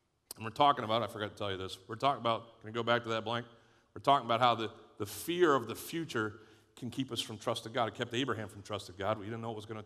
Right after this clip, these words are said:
happen if he told him that Sarah was his wife. It kept the, the children of Israel from trusting God 'cause they didn't know what was gonna happen if they went and did battle with all these, uh, warring tribes that inhabited their promised land. Look what it says. Moses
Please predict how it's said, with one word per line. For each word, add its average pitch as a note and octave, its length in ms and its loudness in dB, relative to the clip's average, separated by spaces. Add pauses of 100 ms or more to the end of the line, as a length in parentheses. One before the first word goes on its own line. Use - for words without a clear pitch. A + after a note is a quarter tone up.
happen B2 300 -2
if E2+ 100 -14
he G2+ 120 -12
told G#2 220 -10
him F#2+ 100 -8
that F#2+ 200 -12
Sarah G2+ 340 -6
was F#2+ 140 -6
his F2 100 -14
wife. F#2+ 260 -6 (380)
It G2+ 140 -8
kept A#2+ 220 0
the, A#2 160 2
the A2+ 100 -6
children C3 300 -2
of B2 100 2
Israel D3 260 4
from A#2 180 -6
trusting B2 340 -2
God C3+ 160 2
'cause C3+ 120 -2
they C3+ 80 2
didn't D#3 160 0
know E3 80 -2
what D#3+ 80 -4
was D3 120 -4
gonna E3 160 0
happen F#3+ 440 2 (380)
if A#2+ 140 -4
they A#2+ 100 4
went A#2+ 220 0
and A#2 100 -6
did A#2+ 180 4
battle A#2 400 0 (360)
with G#2+ 160 -6
all A2 160 4
these, G#2+ 200 -2 (220)
uh, G2+ 80 0
warring G#2+ 460 -4
tribes G#2 380 -2
that G2 100 -10
inhabited G2+ 520 -6
their F#2+ 120 -8
promised G2 420 -12
land. G2+ 160 -6
Look C3 80 -2
what C3 80 0
it G#2+ 80 -6
says. A#2 260 0
Moses A2+ 440 -2